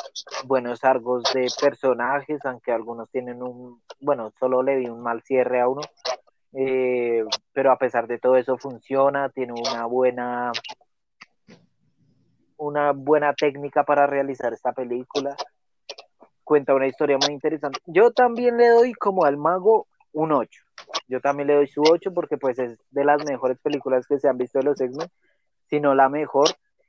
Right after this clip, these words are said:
y nos trae algo nuevo, algo diferente al, al, o sea, como que tiene esa esencia de héroes, pero como que es tan abstracta que nadie se espera lo que pasa en la película,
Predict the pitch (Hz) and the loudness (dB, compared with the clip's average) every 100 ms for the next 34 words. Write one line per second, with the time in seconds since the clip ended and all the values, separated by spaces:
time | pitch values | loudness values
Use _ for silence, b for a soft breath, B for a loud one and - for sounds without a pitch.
0 | _ 165 160 160 156 - 151 143 139 139 | _ -4 -2 0 0 0 2 4 4 4
1 | 147 160 180 151 131 131 139 135 151 135 | 0 2 4 6 4 4 0 0 -2 -2
2 | - 123 120 120 - 147 151 135 - - | -2 0 0 -6 -8 -4 -4 -4 -12 -6
3 | 160 165 160 170 165 165 170 165 180 - | 0 2 4 4 4 0 2 2 2 2
4 | 196 175 190 185 156 165 220 220 - - | -2 2 6 8 6 4 2 0 -10 2
5 | 160 143 - 139 135 - 131 123 - 139 | 4 4 2 -2 -2 0 0 0 0 -4
6 | 123 _ _ 156 165 160 - - - 151 | -4 _ _ 4 4 2 -2 -10 2 4
7 | 143 - 185 170 156 139 123 123 123 147 | 4 2 0 2 0 2 2 0 -2 -2
8 | - 123 113 113 139 127 - 113 113 127 | 2 2 2 0 2 0 0 -2 -2 -2
9 | 120 117 104 | -4 -6 -10